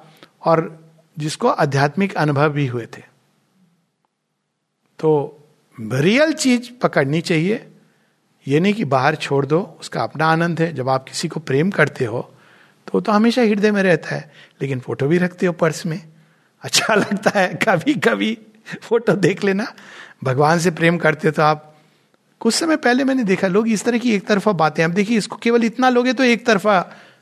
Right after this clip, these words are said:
आप निकाल सकते हो कंक्लूजन, कि माता जी ने कहा है कि ब्लेसिंग पैकेट वो फेथ के ऊपर है, तो ऐसे कह दिया जैसे फेथ बड़ी एक ट्रिवियल चीज है। हाँ, by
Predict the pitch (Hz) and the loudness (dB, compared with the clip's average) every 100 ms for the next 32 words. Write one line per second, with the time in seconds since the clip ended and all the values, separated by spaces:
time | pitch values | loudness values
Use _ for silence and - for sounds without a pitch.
0 | _ - 190 208 185 170 - 160 175 147 | _ -2 2 2 2 2 2 0 -2 -2
1 | 147 127 135 120 131 _ _ _ _ _ | -4 -4 -6 -8 -12 _ _ _ _ _
2 | 285 247 226 240 226 226 208 196 202 202 | 0 2 2 2 4 2 2 2 4 2
3 | 190 196 170 165 190 175 165 185 165 - | 0 0 0 0 -2 0 0 0 -2 -4
4 | - _ _ _ _ _ _ _ _ _ | -20 _ _ _ _ _ _ _ _ _
5 | _ _ - - 131 170 170 - 156 123 | _ _ -18 -14 -2 -2 0 0 0 0
6 | 123 - - _ _ _ _ _ _ - | -6 -10 -18 _ _ _ _ _ _ -6
7 | - - 190 180 320 - 269 269 302 302 | -6 0 0 2 0 2 2 4 2 2
8 | 262 302 220 240 262 247 277 277 - 226 | 2 2 2 0 2 2 2 2 2 2
9 | 240 247 226 180 127 104 - _ _ _ | 2 2 2 2 0 -6 -14 _ _ _
10 | _ _ _ _ _ _ - 285 392 262 | _ _ _ _ _ _ -4 0 2 2